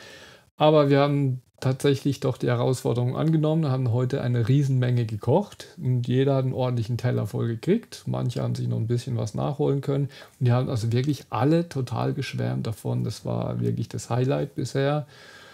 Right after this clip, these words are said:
Und manche haben auch gesagt, sie merken überhaupt keinen Unterschied oder es schmeckt besser oder sonst was. Ja, ob das besser oder schlechter schmeckt, sei dahingestellt. Das ist ja dann wirklich mal Geschmackssache.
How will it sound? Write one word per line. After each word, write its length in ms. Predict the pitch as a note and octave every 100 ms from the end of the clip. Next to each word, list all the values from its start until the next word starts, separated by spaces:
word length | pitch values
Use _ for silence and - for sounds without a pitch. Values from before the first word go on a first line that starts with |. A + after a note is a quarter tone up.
| - - - _ _
Und 540 | F3+ B2 A#2 A#2 A2 -
manche 300 | A2+ G#2+ A2
haben 160 | A2 A#2
auch 160 | G#2+
gesagt, 420 | - G#2+ A#2 G#2+
sie 280 | - A2 A2
merken 340 | G#2+ A2+ A2 A#2
überhaupt 360 | G#2+ B2+ C3+
keinen 200 | B2+ A#2+
Unterschied 540 | B2 A2 A2 - A2 A#2+
oder 160 | A#2
es 60 | A2+
schmeckt 280 | A#2+ A2 -
besser 480 | B2+ A#2 A#2+ A#2
oder 140 | A#2 A2
sonst 400 | - A#2 G#2+ -
was. 320 | A2+ A#2+ -
Ja, 300 | - B2 G#2
ob 100 | A2
das 240 | A2 -
besser 320 | _ A#2 - A#2
oder 260 | A2 A#2
schlechter 460 | - - A2+ - -
schmeckt, 420 | - A2+ - - -
sei 200 | - -
dahingestellt. 640 | A#2+ A2 C3 C#3 - C#3 C#3+
Das 80 | B2
ist 80 | A#2+
ja 120 | A#2
dann 300 | A#2 A#2 A#2
wirklich 340 | B2+ B2 B2+
mal 160 | A#2 A2+
Geschmackssache. 800 | A#2 C#3 C3+ - D#3 C3+ D#3+